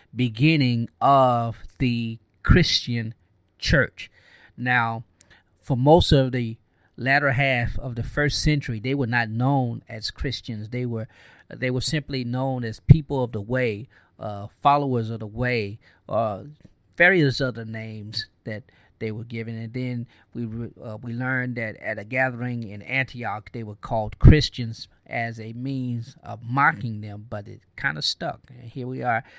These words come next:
over two thousand years later, still calling ourselves Christians.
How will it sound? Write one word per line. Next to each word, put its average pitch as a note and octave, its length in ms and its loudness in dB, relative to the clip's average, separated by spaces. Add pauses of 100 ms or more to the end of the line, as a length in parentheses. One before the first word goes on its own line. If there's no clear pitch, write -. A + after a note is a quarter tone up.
(300)
over A#2 160 -8
two A#2+ 180 -6
thousand A#2 400 -4
years A2 280 -6
later, A#2 400 -4 (220)
still - 320 -6
calling A#2+ 340 -4
ourselves A2 380 -10
Christians. - 680 0